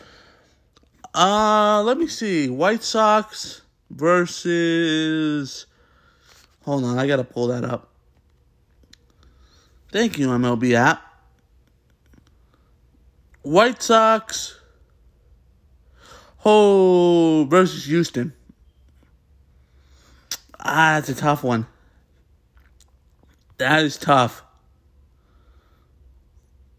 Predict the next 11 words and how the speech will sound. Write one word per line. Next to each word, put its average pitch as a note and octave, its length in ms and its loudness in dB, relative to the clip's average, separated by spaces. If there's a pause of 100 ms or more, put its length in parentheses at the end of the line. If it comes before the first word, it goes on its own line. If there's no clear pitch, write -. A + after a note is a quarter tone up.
(340)
That D3 420 0
is B2+ 300 -2
tough. - 640 -4 (1040)
Mm. C3+ 320 -4 (1600)
I'm F3+ 100 2
gonna G#3+ 100 4
go G3 120 4
White D#3+ 280 4
Sox. A#2+ 500 -2
I, C3+ 260 -2
I, C3+ 140 -2